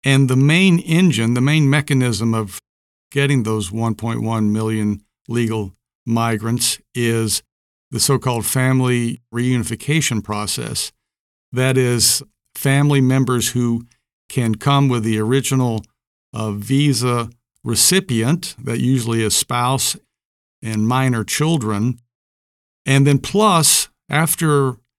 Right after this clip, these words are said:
they are established in the United States, and in many cases after they become a naturalized citizen, they can petition for other family members. And these are, for an American citizen, these include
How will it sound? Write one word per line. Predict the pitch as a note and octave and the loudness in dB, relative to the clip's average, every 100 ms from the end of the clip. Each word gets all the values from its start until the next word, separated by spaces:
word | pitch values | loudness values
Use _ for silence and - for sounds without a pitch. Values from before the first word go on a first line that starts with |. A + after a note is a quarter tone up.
| _ | _
they | B2 C#3 C#3 | -4 2 2
are | C#3 B2+ | 2 2
established | A2+ D#3 C#3+ C3 C3+ - | 0 0 0 2 0 0
in | C#3+ D#3 | 0 2
the | |
United | C#3 B2 A#2+ A2+ | 2 0 0 -2
States, | - B2 A#2+ B2+ - - - | -4 -2 -2 -2 -6 -8 -12
and | - A2+ A2 A2 G#2+ | -8 -6 -4 -4 -2
in | A2 | 0
many | A#2+ B2 | 0 0
cases | B2 A#2+ A2+ A2+ | -2 -4 -4 -6
after | A2+ G#2+ A2 | -6 -8 -6
they | G#2+ | -6
become | G2+ A#2+ - A#2 A2+ G2 _ _ _ _ _ _ | -6 -6 -4 -2 -2 -4 _ _ _ _ _ _
a | A#2 | -2
naturalized | B2 A#2 B2 A2 G2+ | -2 -2 -2 -2 0
citizen, | D#3 E3 - A2 G#2+ - _ - | 0 0 0 -2 -4 -8 _ -2
they | C3+ | 0
can | C#3 C3 | 2 0
petition | C#3 - - C#3+ - C#3 | -2 -2 0 0 2 0
for | B2+ C#3 C#3+ - | 0 -2 -4 -6
other | C#3+ D#3+ D#3+ D3 | -2 -2 0 0
family | - B2+ A#2 G#2+ G2+ | 0 -2 -2 -2 0
members. | G2+ G#2 G2+ G2+ G2 A2 | 0 0 -2 -2 -4 -2
And | A2 | -2
these | A2+ C#3 C#3 - | 0 0 0 -2
are, | C3 B2 B2 A#2 G#2+ - _ _ _ | -4 -2 0 -2 -4 -8 _ _ _
for | - C3 | -4 0
an | B2 | 2
American | C3 C3 B2+ B2 | 2 2 0 0
citizen, | - F3 D#3+ D#3+ D3+ C#3 | 2 2 2 2 2 2
these | A#2+ C#3 B2+ | 2 2 2
include | B2 A#2+ - C#3 C#3 C3 A#2+ G#2+ | 0 -2 -2 0 2 2 0 -6